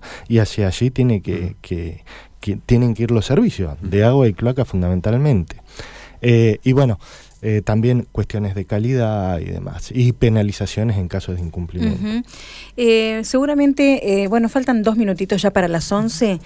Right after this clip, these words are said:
Speaker 3: Eh, mm, has dado, este, a, a las once vamos a hacer las noticias de Buenos
Speaker 1: Sí.
Speaker 3: Aires, por eso te anticipo que vamos a hacer la pausa.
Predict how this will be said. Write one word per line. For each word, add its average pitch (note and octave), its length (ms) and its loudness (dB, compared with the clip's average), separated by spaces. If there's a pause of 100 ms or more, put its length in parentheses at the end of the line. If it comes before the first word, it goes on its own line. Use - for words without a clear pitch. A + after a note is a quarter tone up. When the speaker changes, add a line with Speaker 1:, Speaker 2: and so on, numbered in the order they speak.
(380)
Speaker 3:
Eh, F3 640 0 (1500)
mm, - 60 -2
has G#3 120 2
dado, A#3 340 2
este, F#3+ 280 0
a, F#3 260 2
a - 20 0
las F#3 200 0
once A#3 160 -2
vamos G3+ 280 2
a - 20 -2
hacer F3 160 0
las E3+ 120 0
noticias F3 360 0
de F3 80 2
Buenos E3 220 0
Speaker 1:
Sí. - 80 0
Speaker 3:
Aires, D#3+ 160 0
por E3 100 -2
eso E3 160 -2
te E3 140 -2
anticipo F3 480 -2
que F3 60 2
vamos E3 260 0
a - 20 0
hacer E3+ 200 -2
la E3+ 120 2
pausa. D#3 460 0